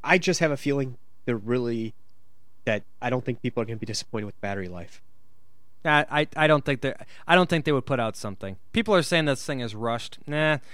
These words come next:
Speaker 2: they, this thing has been in the works for years. You know, even after they announced it, they had a working, you know, prototype six months ago. You know, I mean,
Speaker 1: Yeah.
Speaker 2: they're, it's, I, I think it's gonna, it, the first version is going to be done right because that's what Apple does and what they wanna do. So,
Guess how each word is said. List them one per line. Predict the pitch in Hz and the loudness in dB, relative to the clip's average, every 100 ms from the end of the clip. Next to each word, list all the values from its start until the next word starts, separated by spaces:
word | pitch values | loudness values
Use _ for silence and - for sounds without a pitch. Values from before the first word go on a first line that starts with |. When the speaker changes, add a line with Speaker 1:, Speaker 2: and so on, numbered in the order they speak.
| - - - | -12 -10 0
Speaker 2:
they, | 170 - | 0 2
this | 180 180 | -2 2
thing | 208 185 | 4 4
has | 143 | 4
been | 151 | 2
in | 131 | 4
the | |
works | 120 120 - | 2 0 -2
for | 117 | -6
years. | 104 107 107 - - - | -4 -2 -2 -6 -10 -10
You | 151 | -2
know, | 139 127 - - - | 2 2 -2 -12 -2
even | 185 196 185 | 2 6 6
after | 170 165 | 4 2
they | 151 | 0
announced | 127 131 180 180 120 | 2 4 4 2 -4
it, | 107 | 0
they | 135 | 2
had | 147 135 | 4 2
a | |
working, | 127 160 - 135 117 - - | 4 2 2 -4 -4 -12 -10
you | 147 | -4
know, | 123 | -4
prototype | - 185 214 151 - 107 - | -2 0 2 2 0 -6 -6
six | 135 - | -6 -4
months | 139 190 | -4 -2
ago. | 143 117 151 - - - - - - | -4 -2 -2 -6 -12 -12 -12 -12 -4
You | 180 | 2
know, | 165 180 - | 2 0 -2
I | 170 | 2
mean, | 165 | 4
Speaker 1:
Yeah. | 170 | 4
Speaker 2:
they're, | 170 | 2
it's, | - 208 - - | 0 -2 -2 0
I, | 202 185 | 2 6
I | 185 | 4
think | 190 160 | 4 0
it's | - | 0
gonna, | 160 139 - | 0 0 -2
it, | 165 - | -8 -4
the | 147 | -2
first | 185 175 139 | 2 0 0
version | 139 143 143 127 | -2 0 -2 -6
is | 113 | -4
going | 131 127 | -6 -4
to | 127 117 - 147 | -6 -10 -12 -2
be | 139 | 0
done | 135 123 113 | 2 2 2
right | 113 117 | 0 0
because | - 110 107 - | -4 -6 -6 -4
that's | 107 - - - - - | -6 -6 -12 -12 -12 -6
what | 123 107 | -4 -2
Apple | 104 113 101 | -4 -4 -6
does | 101 98 | -6 -6
and | 101 101 | -6 -8
what | 98 | -8
they | 95 | -8
wanna | 90 87 | -8 -10
do. | 82 78 76 - - | -10 -12 -14 -14 -12
So, | 82 | -12